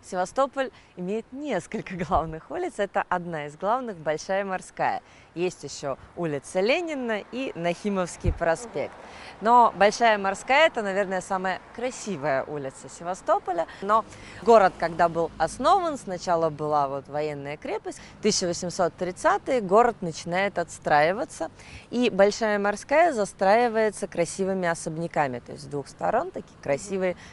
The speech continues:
Speaker 1: особняки. Долго, к сожалению, эти особняки не простояли, потому что Крымская война, первая оборона,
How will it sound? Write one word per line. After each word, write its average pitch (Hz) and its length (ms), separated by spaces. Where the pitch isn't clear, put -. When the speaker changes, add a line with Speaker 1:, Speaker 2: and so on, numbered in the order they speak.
Speaker 1:
особняки. 160 680
Долго, 262 400
к - 40
сожалению, 269 500
эти 240 140
особняки 208 600
не 285 140
простояли, 240 720
потому 196 300
что 190 200
Крымская 202 480
война, 185 440
первая 170 480
оборона, 196 560